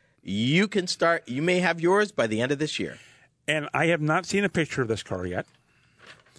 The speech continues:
Speaker 2: Now he shows me that. Okay.
Speaker 1: Looks like an Elio.
Speaker 2: Uh, no, basically it looks like a smart car that you could run over it and turn it into a pretzel.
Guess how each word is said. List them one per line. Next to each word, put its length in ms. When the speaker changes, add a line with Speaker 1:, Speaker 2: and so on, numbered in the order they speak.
Speaker 2:
Now 120
he 100
shows 260
me 100
that. 340
Okay. 540
Speaker 1:
Looks 240
like 160
an 80
Elio. 340
Speaker 2:
Uh, 100
no, 280
basically 640
it 140
looks 260
like 160
a 80
smart 420
car 360
that 160
you 120
could 380
run 80
over 300
it 100
and 100
turn 220
it 80
into 260
a 60
pretzel. 400